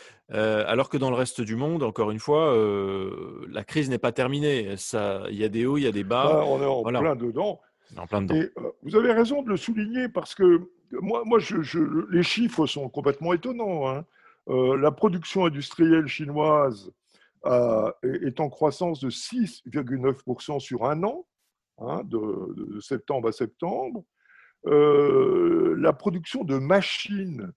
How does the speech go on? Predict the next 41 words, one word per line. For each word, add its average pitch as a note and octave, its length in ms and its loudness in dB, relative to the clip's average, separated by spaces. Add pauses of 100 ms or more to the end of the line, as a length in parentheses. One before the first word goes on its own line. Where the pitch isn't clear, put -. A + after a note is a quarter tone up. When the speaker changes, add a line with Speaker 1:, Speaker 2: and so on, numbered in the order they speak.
(300)
Speaker 2:
est - 140 -8
en D3 100 -4
croissance C#3+ 480 0
de B2+ 100 -4
quinze F3 300 0
virgule C3+ 340 -2
neuf B2+ 200 -2
pour - 220 -10
cent. - 260 -8 (1000)
Le F3 120 8
seul C4+ 680 4
pays F#3 520 0 (100)
au D3+ 140 6
monde F3 600 0 (600)
qui D#3 160 -8
va D#3 160 6
avoir D3+ 320 6
une C#3 100 -6
croissance D3 800 -2 (320)
cette C#3 280 -4
année, C3 360 -2
c'est - 220 -8
la A2+ 100 -4
Chine. D4 420 -8 (720)
Il C3 60 -4
y C#3 40 4
a D3 60 8
un D3 80 6
consensus D#3+ 640 -2
pour C3 200 -2
dire C3+ 220 -4
qu'il - 100 -6
y C3+ 40 2
aura B2 180 4
deux C3+ 160 -2
pour C3 200 -10
cent D3 200 -6
de C3 160 -6
taux C3 180 -6
de A2 60 -16
croissance, C3 760 -6